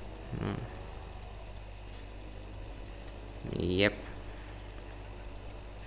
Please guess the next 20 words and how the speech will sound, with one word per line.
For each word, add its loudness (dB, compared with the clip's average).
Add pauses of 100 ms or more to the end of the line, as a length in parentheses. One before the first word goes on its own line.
(2500)
Także 8
może 10
tu 0
w 4
następnym 6
odcinku, 6
nie 8
wiem, 4
cośmy 2
porobili. 6 (840)
W 0
następnym 8
odcinku, 6
no, 8
nie 8
wiem, 6
co 4
tu -2
zrobić. 2 (180)
Hmm. 2